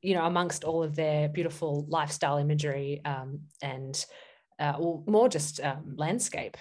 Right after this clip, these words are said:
photography, like, beautiful landscape photography on their Instagram as well. I guess in, in a way, it's kind of minimalist in, in the types of content that they feature. Like, it's very consistent, and they will have, they were talking about a project they were working on, um,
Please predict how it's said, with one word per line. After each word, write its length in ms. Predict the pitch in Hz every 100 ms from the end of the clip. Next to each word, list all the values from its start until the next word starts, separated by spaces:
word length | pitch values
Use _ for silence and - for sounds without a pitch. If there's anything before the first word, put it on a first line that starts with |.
| -
photography, 560 | - 151 147 147 - 143
like, 160 | 131
beautiful 420 | 170 175 156 147
landscape 400 | 135 147 147 143
photography 380 | 151 - 151 -
on 80 | 147
their 80 | 147
Instagram 500 | 151 151 147 139 143
as 140 | 147
well. 340 | 151 143 139 - _ -
I 120 | 185
guess 240 | 190 175 170
in, 100 | 185
in 180 | 151 180
a 60 |
way, 220 | 170 160
it's 200 | 165 -
kind 220 | - 180 160
of 80 | 147
minimalist 520 | 165 156 156 151 -
in, 240 | 156 151
in 380 | 151 147 143 143 147 - _ -
the 180 | 143 160
types 440 | 156 - 160 -
of 120 | 156
content 500 | 151 156 147 151 147
that 140 | 151 147
they 140 | 139
feature. 380 | 131 151 147 147
Like, 160 | 139 147
it's 100 | -
very 160 | 147
consistent, 640 | 151 156 151 160 - 156 156
and 100 | 151
they 140 | 147
will 120 | 147
have, 340 | 143 143 139 147 - - _ _ _ -
they 380 | 160 156 165
were 100 | 151
talking 300 | 147 165 156
about 160 | 156 147
a 40 |
project 320 | 147 151 147 -
they 80 |
were 60 | 156
working 300 | 147 151 151
on, 280 | 147 151 147
um, 340 | 135 135 135